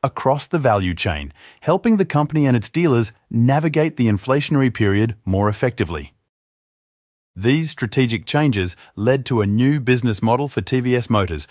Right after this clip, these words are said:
one that focused on micro-segmentation of products and customers.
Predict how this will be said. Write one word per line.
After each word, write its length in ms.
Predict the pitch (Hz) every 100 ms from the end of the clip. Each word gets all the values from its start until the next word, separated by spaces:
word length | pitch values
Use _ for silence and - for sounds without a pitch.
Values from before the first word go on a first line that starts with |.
| - -
one 320 | 98 120 160
that 160 | 139 -
focused 420 | 120 120 143 -
on 140 | 101
micro-segmentation 1120 | 95 113 143 131 - 123 117 107 120 117 120
of 120 | 95
products 380 | - 117 143 -
and 100 | 110
customers. 540 | 95 151 - 90 73